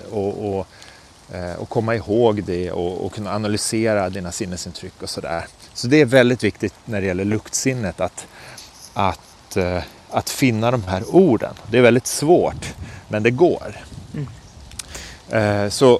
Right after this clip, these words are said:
Speaker 1: och, och det vi, det som var väldigt intressant med just den där studien, det var att de som tränade med lukter,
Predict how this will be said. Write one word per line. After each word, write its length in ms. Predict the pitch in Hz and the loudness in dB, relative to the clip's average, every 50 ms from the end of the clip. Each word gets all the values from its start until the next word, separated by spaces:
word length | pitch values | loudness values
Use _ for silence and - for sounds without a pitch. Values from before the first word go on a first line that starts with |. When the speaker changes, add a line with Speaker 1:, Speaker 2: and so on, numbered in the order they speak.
| - - | 4 0
Speaker 1:
och, 260 | 139 127 127 - - | 0 2 2 2 0
och 60 | 135 | 2
det 120 | 117 135 135 | 4 4 4
vi, 200 | 135 135 123 110 | 4 2 0 0
det 160 | 120 127 - | -2 -4 -2
som 100 | - 131 | 0 0
var 80 | 120 | 0
väldigt 380 | 113 120 110 107 143 160 - - | 2 2 2 2 0 0 -2 -4
intressant 640 | 135 107 120 107 - - 110 104 98 - - - - - - - - | -4 -4 -4 -4 -4 -2 -4 -4 -4 -6 -12 -16 -16 -18 -20 -20 -16
med 360 | 135 113 107 104 98 95 92 - - - - - - - - | -10 -6 -4 -4 -2 -4 -4 -8 -12 -20 -20 -20 -20 -18 -8
just 180 | - 113 - - | -6 -6 -4 -2
den 80 | 113 104 | 2 2
där 100 | 120 131 | 2 2
studien, 460 | - - 127 113 101 92 98 95 101 | 2 2 0 0 0 0 -2 -4 -2
det 80 | 120 | 0
var 160 | 127 127 107 104 | 0 2 2 2
att 200 | - - - - - - - - - - | 0 -2 -8 -12 -16 -20 -20 -20 -10 -6
de 140 | 110 98 | -6 -6
som 140 | 90 - 104 | -4 -6 -8
tränade 500 | - - - 117 107 101 95 95 98 127 | -8 -8 -6 -4 -4 -4 -4 -4 -4 -4
med 120 | 135 131 113 | -2 -2 0
lukter, 440 | 107 98 - - 110 104 101 107 | -2 -2 -2 -2 0 0 0 0